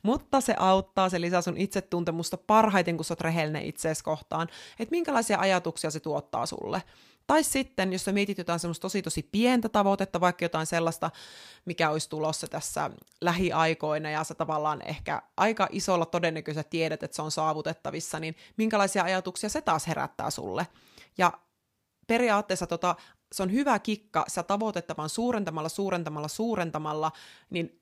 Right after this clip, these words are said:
katsoo vaan aina, että minkälaisia uusia ajatuksia herää siitä. Et tää on tämmöistä tietoisen mielen työskentelyä,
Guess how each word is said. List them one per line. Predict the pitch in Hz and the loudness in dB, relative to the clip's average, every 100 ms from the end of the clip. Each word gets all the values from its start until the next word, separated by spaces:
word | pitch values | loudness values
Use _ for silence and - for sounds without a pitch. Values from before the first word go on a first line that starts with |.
| _ | _
katsoo | 240 247 190 170 | -4 -2 0 2
vaan | - | 2
aina, | 196 180 | 0 0
että | 160 214 | -2 0
minkälaisia | 226 190 165 165 165 | 0 2 2 2 0
uusia | 165 165 170 131 | 0 0 0 2
ajatuksia | 175 165 156 - 156 | 2 2 -2 -4 -2
herää | 151 165 160 147 | 0 0 0 -2
siitä. | 165 - 160 180 - _ _ _ _ _ _ - - | -4 -8 -8 -8 -10 _ _ _ _ _ _ -8 -6
Et | 185 | 2
tää | 202 | 4
on | 214 | 4
tämmöistä | 185 175 170 | 2 -4 -4
tietoisen | 160 214 233 196 | -2 -2 0 -2
mielen | 180 170 165 165 | 0 2 0 2
työskentelyä, | 170 160 160 156 151 156 | 0 0 -2 -2 0 2